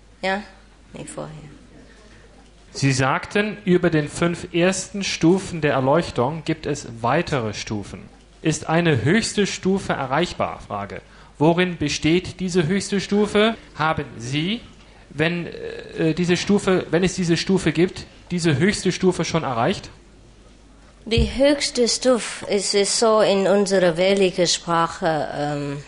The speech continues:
Speaker 1: bezeichnet. Aber es gibt tatsächlich keine solche, so wie ein Dach über unsere Kopf oder sowas, ja? Weil Gott, äh, königlich, Königreich Gottes ist un-,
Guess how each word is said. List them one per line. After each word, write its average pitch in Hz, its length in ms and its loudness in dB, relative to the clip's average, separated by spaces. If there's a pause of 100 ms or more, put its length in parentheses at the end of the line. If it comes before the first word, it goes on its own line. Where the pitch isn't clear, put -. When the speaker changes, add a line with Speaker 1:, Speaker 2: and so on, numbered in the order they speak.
(300)
Speaker 1:
bezeichnet. 165 720 -2 (280)
Aber 156 440 2 (440)
es - 180 -2
gibt 240 240 0
tatsächlich 233 880 0 (340)
keine 240 400 4
solche, 185 840 2
so 185 260 0
wie 190 180 2
ein 170 400 0
Dach - 300 -2
über 170 420 0 (380)
unsere 175 400 4
Kopf 185 380 0
oder 160 200 2
sowas, 131 640 -2 (120)
ja? 202 260 0 (480)
Weil 185 340 2 (320)
Gott, 247 420 2
äh, 190 280 2
königlich, 226 840 0 (720)
Königreich 202 720 2
Gottes 226 500 2 (320)
ist 202 360 -2
un-, 240 200 4